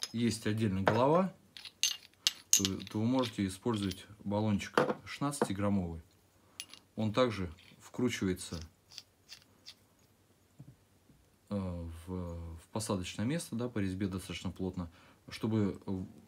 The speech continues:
С О два не стравливалось. Там есть, как я говорил, уплотнительное кольцо, и вы используете маленький баллончик. То есть здесь, э, баллончик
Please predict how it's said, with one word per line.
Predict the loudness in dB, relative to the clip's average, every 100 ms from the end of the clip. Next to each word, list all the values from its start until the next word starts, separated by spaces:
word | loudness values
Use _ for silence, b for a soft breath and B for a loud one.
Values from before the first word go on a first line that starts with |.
| _ -20 -20 _ _ _ _ -20 -20 -6
С | -2
О | 0
два | 4 4
не | 4
стравливалось. | 2 2 2 2 -4 -6 -6 -2
Там | 2
есть, | 2 2 -2 -14
как | -12 -6
я | -4
говорил, | -2 -2 -2 -4
уплотнительное | -4 -2 -2 -2 -4 -2
кольцо, | -4 -2 -2 -2 -4 B B B B B B -4
и | 0
вы | 2 2 0 -8 _ -12
используете | -2 2 2 2 -2 -6 -10 _ _ _ _ _ _ _ -20 -20 -20 -20 -4
маленький | 2 2 2 -2
баллончик. | -4 -4 -6 -8 -14 -20 _ _ _ _ -14
То | -14 -16 -20 -20 -20 -20 _ -14
есть | -12 -6
здесь, | -4 2 4 4 0 -12
э, | -14 -6 -4 -4 -4
баллончик | 0 2 2 0 -6